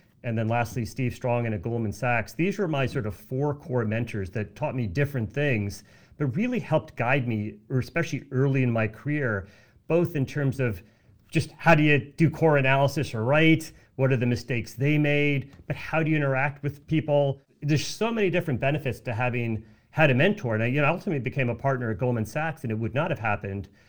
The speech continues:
without all those mentors that I mentioned who taught me different things along the way. And so at some point, there is a goal to sort of give,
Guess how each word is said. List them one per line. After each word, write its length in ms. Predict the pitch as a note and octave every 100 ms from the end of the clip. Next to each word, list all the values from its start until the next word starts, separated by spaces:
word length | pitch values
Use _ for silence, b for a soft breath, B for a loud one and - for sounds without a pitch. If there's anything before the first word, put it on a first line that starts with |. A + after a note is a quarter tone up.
| b
without 240 | - B2+ B2
all 160 | C#3+
those 240 | D#3+ A#2 -
mentors 480 | G#2+ G#2 A2+ G2+ -
that 100 | G#2+
I 80 |
mentioned 320 | G#2+ G#2 G#2 A2
who 60 |
taught 380 | G#2 - D3 -
me 80 | C3
different 360 | A#2 - G#2+
things 220 | A#2 A2+ G#2+
along 360 | G2+ G2 G2+
the 100 | F#2
way. 240 | G2 B2 A2+
And 100 | G2+
so 80 |
at 80 | B2
some 160 | - F#3+
point, 340 | F3 C#3+ A2+ B B B -
there 160 | B2
is 120 | D#3+
a 60 | C3
goal 280 | A2+ B2+ B2
to 140 | -
sort 180 | G2+ A2+
of 140 | F2+
give, 200 | D#2 A2+